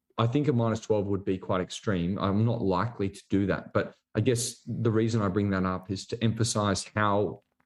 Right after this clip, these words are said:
how serious I think you need to be around having Liverpool and City.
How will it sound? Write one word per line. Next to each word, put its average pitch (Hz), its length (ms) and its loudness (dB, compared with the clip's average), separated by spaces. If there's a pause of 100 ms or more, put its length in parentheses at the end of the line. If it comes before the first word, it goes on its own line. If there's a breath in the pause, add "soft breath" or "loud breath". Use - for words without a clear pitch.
(200)
how 110 180 0
serious 110 540 0
I 95 80 0
think 104 320 -2 (240)
you 107 120 2
need 101 400 2
to 95 60 2
be 95 440 0
around 95 400 0
having 92 420 -2 (240)
Liverpool 95 400 0
and 87 100 -2
City. 82 380 -4